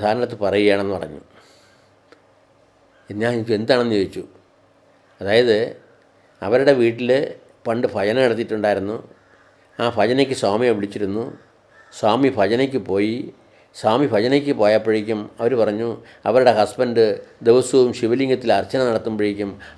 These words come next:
ആനന്ദഗുരുവിൻ്റെ പടമാണ്, ഫോട്ടോയാണ് അതിൽ കാണുന്നതെന്ന് പറഞ്ഞു.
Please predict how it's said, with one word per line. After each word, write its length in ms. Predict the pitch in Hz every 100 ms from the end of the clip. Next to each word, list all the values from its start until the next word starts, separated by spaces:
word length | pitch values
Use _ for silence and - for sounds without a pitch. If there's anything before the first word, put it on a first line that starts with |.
| 98
ആനന്ദഗുരുവിൻ്റെ 640 | 113 139 139 131 123 117 95
പടമാണ്, 420 | 101 110 117 104 104
ഫോട്ടോയാണ് 480 | 113 117 127 110 107 101
അതിൽ 120 | 101 101
കാണുന്നതെന്ന് 440 | 104 117 113 110 101
പറഞ്ഞു. 260 | 92 107